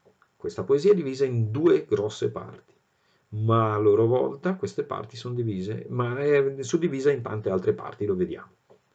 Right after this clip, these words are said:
Però è divisa assolutamente in due parti grosse, ok? La prima parte, fino a Lor,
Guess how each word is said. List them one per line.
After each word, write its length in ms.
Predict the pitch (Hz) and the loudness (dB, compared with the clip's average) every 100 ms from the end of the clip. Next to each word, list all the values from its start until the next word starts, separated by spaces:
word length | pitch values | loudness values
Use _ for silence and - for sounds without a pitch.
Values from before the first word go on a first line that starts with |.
| _ | _
Però 220 | - 104 135 | -6 -2 -2
è 180 | 107 | -2
divisa 340 | 98 101 120 117 | -4 -4 -4 -4
assolutamente 520 | 110 156 160 151 139 | -2 0 0 0 -2
in 60 | 139 | 2
due 140 | 120 | 2
parti 280 | 113 - 113 | 2 -4 -2
grosse, 500 | 110 - - - - | -2 -2 -8 -14 -14
ok? 360 | - 95 113 117 - - - - - _ _ _ _ 117 | -16 -2 0 0 -4 -20 -20 -20 -20 _ _ _ _ -12
La 120 | 95 | -6
prima 340 | 120 131 110 | -4 -2 0
parte, 560 | 98 90 - - - - _ _ _ _ _ _ _ _ | -2 -4 -8 -2 -2 -2 _ _ _ _ _ _ _ _
fino 320 | - 117 104 | -6 0 0
a 180 | 98 90 | 0 -2
Lor, 540 | - 113 - - 117 | 0 2 2 0 -4